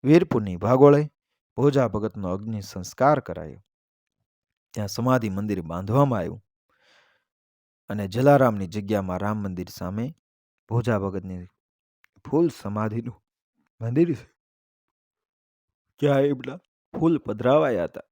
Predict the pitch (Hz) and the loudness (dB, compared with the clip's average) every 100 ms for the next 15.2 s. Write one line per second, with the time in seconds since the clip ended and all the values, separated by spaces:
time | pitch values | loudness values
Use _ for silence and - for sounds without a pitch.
0 | _ - 139 190 175 135 120 123 127 107 | _ -8 0 2 4 4 4 2 0 -6
1 | 98 101 120 117 90 80 107 147 127 107 | -8 -4 -2 -2 -4 -4 -2 0 -2 -4
2 | _ _ _ _ - - 107 113 113 95 | _ _ _ _ -14 -2 2 2 2 2
3 | 85 113 120 110 95 85 113 120 107 104 | 2 4 2 0 -2 -4 0 2 0 -2
4 | 98 98 95 - - 120 117 120 117 - | -4 -8 -12 -14 -10 0 0 0 -4 -4
5 | 95 120 117 - _ _ _ - 107 95 | -4 -2 -4 -8 _ _ _ -8 -6 -4
6 | 90 - 117 107 95 90 98 120 113 101 | -6 -2 -2 0 -6 -6 -2 0 0 0
7 | 107 104 98 - 113 123 113 107 95 - | -4 -4 -6 -4 2 4 4 0 -6 -6
8 | - 107 147 120 87 87 107 - - 214 | 0 4 4 2 -4 -4 -6 -8 -4 -2
9 | 104 - _ _ _ - _ _ _ - | -2 -4 _ _ _ -20 _ _ _ -2
10 | 120 131 120 113 101 95 - - 98 110 | 4 6 6 4 4 0 -4 0 2 2
11 | 117 113 104 95 95 104 117 113 101 92 | 2 2 0 -2 0 2 6 6 4 2
12 | - - 104 110 117 113 104 - _ _ | -4 -2 0 2 2 2 0 -6 _ _
13 | _ _ - 90 - 139 165 139 98 104 | _ _ -10 -6 4 8 8 6 0 0
14 | 110 95 92 90 - 110 107 90 85 92 | -2 -6 -8 -8 -6 -6 -6 -6 -6 -6
15 | 101 - | -10 -16